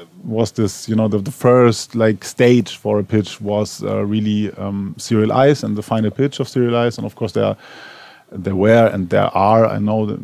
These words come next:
you know, last time there were people from Netflix, I mean, but back then there was no one from Netflix. It was, uh, you know, li-, little less high profile, was little,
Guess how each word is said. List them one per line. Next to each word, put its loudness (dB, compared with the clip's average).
you -8
know, -4
last -2
time 0
there -4
were 2
people -2
from -4
Netflix, -2
I -6
mean, -4
but -4
back 0
then 4
there -2
was -6
no 0
one 4
from -4
Netflix. 2
It -8
was, -10
uh, -4
you -8
know, -6
li-, -2
little 4
less 2
high 0
profile, 2
was -4
little, 2